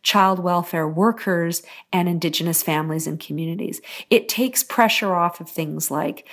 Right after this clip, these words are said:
you know, filling out forms. I, I get lost filling out forms. I wouldn't get lost writing a heartfelt letter about my state and what I want in the world. I do get hampered by being asked to fill out a zillion forms.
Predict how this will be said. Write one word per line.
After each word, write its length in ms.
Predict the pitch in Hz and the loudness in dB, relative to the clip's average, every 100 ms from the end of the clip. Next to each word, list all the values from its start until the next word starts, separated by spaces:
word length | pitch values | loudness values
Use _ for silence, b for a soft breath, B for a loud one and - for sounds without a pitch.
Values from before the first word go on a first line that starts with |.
| B B | B B
you 120 | 170 | -4
know, 140 | 151 | -2
filling 500 | 196 - 202 185 180 | -4 2 2 4 0
out 160 | 156 - | -2 -4
forms. 680 | - 226 220 220 220 220 - B B | -4 -2 2 2 2 -2 -6 B B
I, 280 | - - - 190 - | -14 -14 -10 -8 2
I 180 | 185 277 | 4 4
get 240 | 285 - | 2 2
lost 360 | 160 156 - - | 2 0 -2 -2
filling 280 | 170 156 | -2 0
out 220 | 160 - - | -2 -2 -4
forms. 460 | - - - - - | -4 -2 -2 -2 2
I 80 | 175 | 2
wouldn't 400 | 170 254 294 - | 4 2 2 0
get 240 | 180 - | 0 0
lost 460 | 165 160 - - - B B | 2 4 2 -2 -12 B B
writing 440 | 180 180 185 185 | 2 4 4 2
a 40 | 165 | -2
heartfelt 680 | - 208 208 - 190 165 165 | 2 4 4 2 2 2 2
letter 500 | 170 180 - 165 - b b | 0 0 0 -4 -10 b b
about 400 | - 165 170 - | 0 4 4 2
my 140 | 165 165 | -2 0
state 500 | 165 - 170 156 - | 2 4 2 2 -2
and 180 | 170 165 | -2 2
what 300 | 170 175 - | 2 2 4
I 320 | 190 190 208 | 6 6 4
want 500 | 202 165 156 - - - | 2 -2 -2 -2 -2 -6
in 120 | 165 | -4
the 60 | 160 | -2
world. 440 | 160 - - - B B - | -2 -4 -4 -6 B B 2
I 120 | 190 | 2
do 340 | 175 208 226 | 2 2 2
get 400 | 226 214 175 - - | 4 4 2 0 -12
hampered 520 | - 185 175 180 170 | 2 2 2 0 0
by 160 | 170 165 | 2 2
being 180 | 170 170 | 0 2
asked 280 | 160 170 | 2 2
to 80 | - | -2
fill 260 | - 180 165 | -2 0 2
out 180 | 165 - | 0 0
a 60 | |
zillion 460 | 160 165 165 165 165 | -2 0 0 -2 -4
forms. 480 | - - - 185 | -4 -4 -4 -6